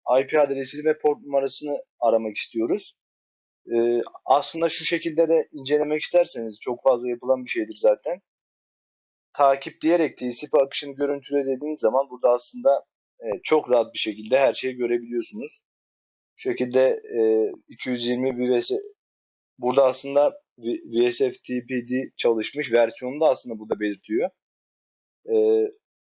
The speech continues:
burada Home Yusuf kla-, klasörüne gidilmişler ve burada görmüş olduğunuz üzere, e, bir tane, e, pes yani şifre belirtilmiş ve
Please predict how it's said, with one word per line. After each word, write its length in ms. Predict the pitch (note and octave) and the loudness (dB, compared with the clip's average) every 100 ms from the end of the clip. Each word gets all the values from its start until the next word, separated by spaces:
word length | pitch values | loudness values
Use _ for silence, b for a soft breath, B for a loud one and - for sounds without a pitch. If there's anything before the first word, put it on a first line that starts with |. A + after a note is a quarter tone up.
| _ | _
burada 480 | A#2+ A#2+ C#3 C3+ - | -2 2 4 4 0
Home 320 | - B2 B2+ | -4 -2 -2
Yusuf 280 | B2+ - B2+ | -6 -8 -10
kla-, 300 | - A#2 B2 | -4 -2 -2
klasörüne 560 | - A#2+ A#2+ C3 B2 C3+ | -2 -2 0 -2 -2 -4
gidilmişler 680 | B2 A2+ G#2+ G#2+ - E3 D3 | -4 -6 -6 -4 0 2 2
ve 180 | E3 C3 | 0 0
burada 240 | C#3+ D#3+ | -2 -2
görmüş 480 | B2 A#2+ B2 C3+ C#3+ | 0 -2 -2 -4 -2
olduğunuz 360 | C#3 C#3+ D#3 | -2 -2 -8
üzere, 240 | C3+ A#2 C3 F#3+ _ _ _ _ _ _ - | -2 0 0 -4 _ _ _ _ _ _ -8
e, 180 | A2+ | -4
bir 120 | B2 D3+ | -4 2
tane, 500 | D#3+ B2+ D#3 F3+ - _ _ _ | 2 2 0 -2 -6 _ _ _
e, 260 | - A#2 A2 | -2 0 0
pes 420 | - D3+ - - - | 2 2 0 -6 -2
yani 380 | B2+ D3 C#3+ D#3+ | 2 2 2 -4
şifre 560 | - E3 - A#2+ - - _ | -4 -4 0 2 2 -2 _
belirtilmiş 720 | A#2+ A2+ A2+ G#2+ B2 F3+ - | _ 0 2 0 -4 -4 0
ve 260 | E3 F#3 - | 2 0 -2